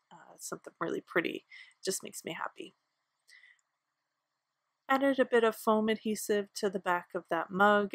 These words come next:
and then just popped it up. And then just to pull in one more color, I'm gonna use some enamel dots in navy,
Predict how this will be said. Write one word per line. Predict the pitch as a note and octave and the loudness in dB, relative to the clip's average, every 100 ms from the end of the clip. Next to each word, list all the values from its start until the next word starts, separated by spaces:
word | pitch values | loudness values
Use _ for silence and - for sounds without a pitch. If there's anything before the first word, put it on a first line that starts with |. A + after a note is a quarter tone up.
| - | -8
and | F#3 | -6
then | F3+ E3+ | -6 -8
just | F3+ E3+ - | -10 -12 -2
popped | F3 E3+ - | -2 0 0
it | F3+ | 2
up. | B3 - _ _ _ - - _ | 2 0 _ _ _ -20 -20 _
And | A3+ A3 | -2 2
then | A3+ A3 | 2 2
just | D4+ - | 0 0
to | - | -2
pull | - - C#4 | 0 2 2
in | B3+ B3 A#3 | 2 2 2
one | G#3 G#3+ | 2 2
more | G#3 G3+ | 2 0
color, | F#3+ - A#3 A#3 A#3+ A#3 | -2 0 0 2 2 0
I'm | - G3+ | 0 -2
gonna | G3+ G#3 | 0 2
use | G3+ F3+ F#3 F#3+ F#3 F#3 - - - _ | 0 -2 0 0 0 -4 -6 -10 -12 _
some | - - F3+ E3+ | -8 -4 -4 -4
enamel | E3+ F3 E3+ E3 D#3+ | -4 -4 -2 -4 0
dots | F3 G3 - - | 2 2 0 -10
in | - F3+ E3 | -6 -6 -4
navy, | F3 F#3 G#3 G#3+ | -6 -4 -2 -2